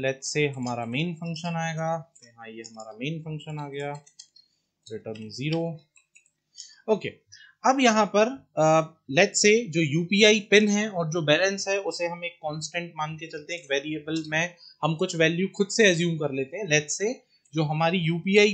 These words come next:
पिन है तो हम लिखते हैं यूपीआई पिन, ये हमने वेरिएबल बनाया और हमने पिन कंसीडर करी कि पिन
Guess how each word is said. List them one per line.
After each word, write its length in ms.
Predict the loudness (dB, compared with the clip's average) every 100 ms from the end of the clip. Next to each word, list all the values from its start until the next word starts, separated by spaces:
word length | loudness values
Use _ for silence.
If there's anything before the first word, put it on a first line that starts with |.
| 2
पिन 160 | 0
है 80 | 0
तो 540 | -4 _ _ _ _ -2
हम 100 | -2
लिखते 260 | -2 -4
हैं 200 | -4 -4 -2
यूपीआई 580 | -4 -4 2 4 4
पिन, 320 | 2 -2 -2 0
ये 80 | 0
हमने 240 | 0 -2
वेरिएबल 420 | -2 -2 -2 -4
बनाया 320 | -4 -6 -8 -10 _ _ _ -2
और 360 | 2 2 0 -8 _ -8
हमने 220 | -4 -4 -2
पिन 220 | -2 0 0
कंसीडर 560 | 0 0 0 2 2
करी 220 | 0 -4 -6
कि 200 | -2 -4 -4 -6
पिन 180 | -4 -2